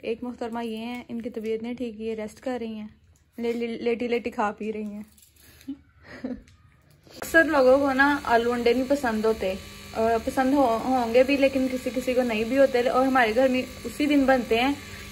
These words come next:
जब कोई option नहीं होता और ना समझ आ रही होती है कि क्या बनाएं। तो इसका taste अच्छा करने के लिए ना थोड़ा सा कि सब easily खा लें, बच्चों को भी पसंद आ जाए, तो इसका taste थोड़ा सा अच्छा करने के लिए ना मैं आपको एक tip देने लगी हूँ। हम लोग क्या करते हैं,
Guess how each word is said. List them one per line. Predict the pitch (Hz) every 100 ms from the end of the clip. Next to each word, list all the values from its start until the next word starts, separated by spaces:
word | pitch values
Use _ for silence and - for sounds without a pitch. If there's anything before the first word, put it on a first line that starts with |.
| 226
जब | 254 254
कोई | 277
option | 233 - 262
नहीं | 269
होता | 277 247
और | 240
ना | 233
समझ | 247 226 226
आ | 233 226
रही | 226
होती | 240
है | 226
कि | 233
क्या | 233 233
बनाएं। | 233 214 208 196 190 - - -
तो | 285
इसका | 262 294 -
taste | 294 285 254 269
अच्छा | 302 285 294
करने | 285 254 269
के | 285
लिए | 277
ना | 294 330
थोड़ा | 302 233
सा | 240 262
कि | 269
सब | 285 254 226
easily | 233 247 254
खा | 269 226
लें, | 214 226
बच्चों | 226 247
को | 233
भी | 254
पसंद | 247 262 226 220
आ | 220
जाए, | 233 240
तो |
इसका | 262 262
taste | 254 262 262
थोड़ा | 277 294
सा | 285
अच्छा | 269 269
करने | 254 254
के | 254
लिए | 262 262
ना | 269
मैं | 277
आपको | 247 262
एक | 254
tip | 240 233
देने | 254 254
लगी | 240 226 220
हूँ। | 262
हम | 285
लोग | 240 233
क्या | 262
करते | 262 240 202
हैं, | 254 285